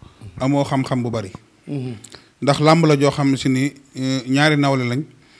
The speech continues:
Speaker 1: ba pare, eh, làmb boole na leen, ba pare ki nga xam si tey jii mooy Ama Baldé, li ko làmb ji jaral bari na.
Speaker 2: Mhm.
Speaker 1: Waaye Modou Lo mi nga xam ne tamit dafa, yàlla dafa dogal mu toog ci, maanaam, donkaasi gi mu yor roi bi.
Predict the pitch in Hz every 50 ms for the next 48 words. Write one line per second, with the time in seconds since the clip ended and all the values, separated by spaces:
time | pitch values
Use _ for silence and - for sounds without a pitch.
0 | _ _ _ _ 123 131 123 147 135 135 139 147 143 - _ - - 127 131 131
1 | 131 131 127 - 117 123 135 151 156 151 147 135 131 147 151 156 160 156 151 143
2 | 131 123 107 98 - - - _ - 123 127 139 131 170 226 - - _ _ _
3 | _ - _ _ _ - 165 185 180 202 185 165 - 165 160 151 165 160 147 147
4 | 147 135 139 143 151 - 147 147 143 143 135 131 131 127 117 127 123 123 139 139
5 | 147 143 147 - - - 127 131 143 147 143 139 135 123 127 117 131 127 123 123
6 | 113 107 120 120 113 101 92 - - - _ _ - - 156 147 147 135 123 104
7 | - - - - 147 156 156 151 190 196 180 180 170 170 175 170 170 139 170 170
8 | 165 143 160 156 151 147 147 143 151 156 151 143 - _ _ - 131 143 151 151
9 | 151 147 139 160 143 139 147 143 139 131 135 139 139 147 147 151 147 147 - -
10 | - 147 147 151 151 - - _ _ _ _ - 131 135 139 139 135 127 131 143
11 | 147 147 143 139 139 - 120 123 127 127 131 135 143 147 143 139 135 131 127 113
12 | 104 127